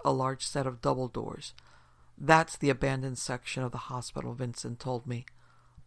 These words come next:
I thought he shivered a little when I said it. "Operating rooms used to be through there before the new section was built. Elevator breaks down quite a lot on this side. Old wiring," he told me. "If you want to get back up,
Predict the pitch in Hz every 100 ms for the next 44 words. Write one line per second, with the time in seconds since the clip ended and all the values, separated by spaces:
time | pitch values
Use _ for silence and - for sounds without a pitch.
0 | - 151 147 139 - 151 131 127 123 123
1 | 127 127 127 117 - - 123 131 - -
2 | - - - - - - - 160 - 175
3 | 170 165 151 160 151 147 156 - - 147
4 | 139 - 139 - - 143 147 131 131 127
5 | - 135 131 135 - 139 139 - 123 -
6 | 127 120 - 113 117 - - - - -
7 | - - - 160 160 160 147 147 - -
8 | 139 - 147 131 - - 151 143 139 131
9 | 120 127 120 - 123 120 127 - - -
10 | - - - - - 151 139 131 123 127
11 | - 120 - 120 120 127 139 - - -
12 | - - - - - 151 156 147 156 160
13 | - - 160 165 156 - 156 -